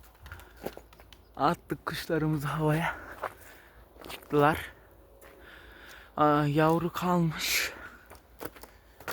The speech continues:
Uçar o daha sonra. Nerede kuşlarımız? Geliyorlar. Bunlar uça dursun.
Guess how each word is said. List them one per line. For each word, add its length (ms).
Uçar 300
o 120
daha 220
sonra. 520
Nerede 360
kuşlarımız? 680
Geliyorlar. 680
Bunlar 160
uça 360
dursun. 380